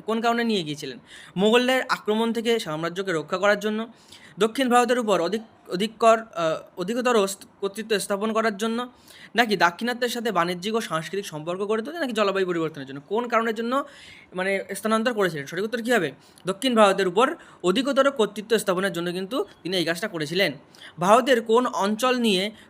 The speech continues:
চোল রাজ্য গঠিত হয়েছিল? উড়িষ্যা, অন্ধ্র ও মাদ্রাজ, মাদ্রাজ, কেরল ও মহীশূরের বিরাট অংশ, মালাবার ও নেল্লোর, নাকি সমগ্র দক্ষিণ ভারত? সঠিক উত্তর কী হবে? মাদ্রাজ, কেরল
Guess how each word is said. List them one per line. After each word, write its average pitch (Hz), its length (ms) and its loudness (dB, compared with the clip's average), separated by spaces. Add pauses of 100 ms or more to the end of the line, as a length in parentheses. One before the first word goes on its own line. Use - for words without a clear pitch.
চোল 254 240 8
রাজ্য 220 340 4
গঠিত 196 200 -2
হয়েছিল? 202 440 0
উড়িষ্যা, 220 600 -2
অন্ধ্র 180 460 -4
ও 185 180 -6 (180)
মাদ্রাজ, 165 480 -4 (360)
মাদ্রাজ, 202 580 2 (160)
কেরল 196 360 4
ও 185 120 0
মহীশূরের 185 500 -2
বিরাট 196 200 0
অংশ, 202 240 -4 (560)
মালাবার 214 400 4 (120)
ও 214 240 2
নেল্লোর, 190 500 -2 (420)
নাকি 208 140 -2
সমগ্র 190 400 -2
দক্ষিণ 180 300 -2
ভারত? 131 160 -10
সঠিক 156 220 -8
উত্তর 185 200 -6
কী 196 100 -2
হবে? 220 200 -2
মাদ্রাজ, 165 580 0
কেরল 175 340 -2